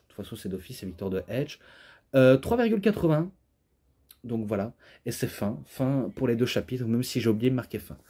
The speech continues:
Donc, euh, voilà, j'ai été, euh, très direct sur, euh, les matchs en cage. J'espère, euh, que j'ai été très clair sur ce sujet, je l'espère en tout cas. Donc les matchs à l'ensemble,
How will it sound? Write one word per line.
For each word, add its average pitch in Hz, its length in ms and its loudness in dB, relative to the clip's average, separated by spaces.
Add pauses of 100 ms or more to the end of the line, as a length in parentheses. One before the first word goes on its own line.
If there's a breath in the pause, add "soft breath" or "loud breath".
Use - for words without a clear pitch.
(480 loud breath)
Donc, 139 220 4
euh, - 40 10
voilà, 143 440 4
j'ai 131 200 4
été, 131 360 0
euh, 113 260 0 (100)
très - 220 -2
direct 151 320 0
sur, 117 280 -2
euh, 113 160 4 (1000 loud breath)
les 127 180 4
matchs 135 340 2 (100)
en 139 120 2
cage. 147 480 0
J'espère, 139 720 4
euh, 113 300 2 (1000)
que 123 140 2
j'ai 110 160 2
été 117 200 0
très - 300 0
clair 160 280 0
sur 135 160 -4
ce 117 460 0 (360 loud breath)
sujet, 147 500 6
je 139 120 6
l'espère 156 400 4
en 165 80 0
tout - 120 -18
cas. 139 220 -4 (1500 loud breath)
Donc 151 380 6
les 190 160 10
matchs 220 280 4
à 208 40 10
l'ensemble, 190 600 4